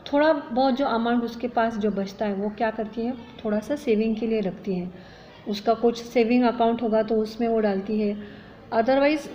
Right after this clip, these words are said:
कहाँ पर भी तो वो उसको invest करती है। और इसके जो planning है, पोस्ट का भी रहता है, आरडी का अकाउंट रहता है, कोई भी ऐसा जो है कि वहाँ पर उसको वो पैसे क्या करती है, वो invest करती है।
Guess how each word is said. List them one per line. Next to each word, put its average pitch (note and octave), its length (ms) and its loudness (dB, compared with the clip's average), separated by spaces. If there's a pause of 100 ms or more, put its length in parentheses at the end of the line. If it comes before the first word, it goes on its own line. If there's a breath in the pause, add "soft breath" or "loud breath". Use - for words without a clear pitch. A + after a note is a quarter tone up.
(400)
कहाँ D4 240 0
पर D#4+ 140 8
भी D#4+ 120 4
तो D#4+ 140 2
वो D4+ 80 4
उसको D4 500 2
invest A#3+ 440 2
करती F#3+ 300 -2
है। F3 180 -6 (320 loud breath)
और B3 140 4
इसके E4+ 680 2 (1080 loud breath)
जो B3 120 6
planning B3+ 440 4
है, F#3+ 120 2 (440)
पोस्ट A#3+ 320 2
का A#3+ 120 6
भी A#3+ 160 2
रहता A3 280 2
है, A3+ 200 -2
आरडी G3+ 300 -2
का G#3+ 160 0
अकाउंट G#3 320 -2
रहता G#3 240 -4
है, G3+ 180 -6 (380 loud breath)
कोई F4+ 240 6
भी F#4+ 120 4
ऐसा D4 360 2
जो C4+ 160 0
है B3+ 180 0
कि B3 180 -2
वहाँ A#3+ 320 0
पर A#3+ 140 2
उसको A#3 540 -2 (120)
वो A3+ 140 2
पैसे A3 340 -2
क्या A3 200 0
करती G#3+ 280 -6
है, G#3 60 -2
वो D4+ 160 -2
invest G3+ 520 -2
करती F3 280 -10
है। F3 120 -10